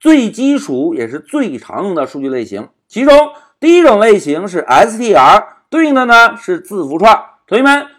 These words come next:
在定义字符串时，如果忘记了引号，可以吗？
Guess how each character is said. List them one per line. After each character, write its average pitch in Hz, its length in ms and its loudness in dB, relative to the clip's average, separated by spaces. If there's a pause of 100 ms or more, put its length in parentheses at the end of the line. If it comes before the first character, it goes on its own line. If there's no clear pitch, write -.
(140)
在 262 200 0
定 302 240 -2
义 254 180 -2
字 277 180 -8
符 240 100 -4
串 233 220 4
时， 180 540 -2
如 277 220 -2
果 240 160 4
忘 247 320 2
记 226 100 -6
了 208 140 0
引 135 280 -6
号， 208 360 0
可 202 100 0
以 247 120 -2
吗？ 226 240 2